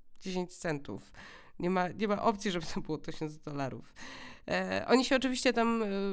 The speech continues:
posługują, e, swoją ba-, walutą, ale b-, mówię wam w dolarach, żebyście plus minus wiedzieli, o co chodzi.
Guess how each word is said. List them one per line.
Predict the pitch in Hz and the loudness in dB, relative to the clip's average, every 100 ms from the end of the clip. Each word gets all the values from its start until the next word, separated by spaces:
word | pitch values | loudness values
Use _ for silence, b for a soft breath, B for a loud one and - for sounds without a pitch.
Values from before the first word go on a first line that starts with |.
| 185 - | -4 -4
posługują, | 233 247 247 233 214 214 208 196 | -2 0 2 6 6 6 4 2
e, | - - 101 104 - - - | -2 -4 -2 -2 -2 -4 -4
swoją | - 240 220 226 | 2 4 4 4
ba-, | 262 | 2
walutą, | 233 269 359 370 294 | 4 4 4 6 6
ale | 262 247 | 8 6
b-, | 226 233 - | 4 2 2
mówię | 233 254 262 | 2 4 6
wam | 240 233 | 6 6
w | |
dolarach, | 220 214 220 214 | 2 4 4 4
żebyście | 190 202 - 196 196 - - - | 0 -4 -2 -4 -4 -10 -12 -4
plus | 196 202 | -4 0
minus | 202 185 | 0 0
wiedzieli, | 185 170 160 147 | -2 -4 -2 -4
o | |
co | 143 139 | -4 -8
chodzi. | 151 165 196 | -10 -8 -10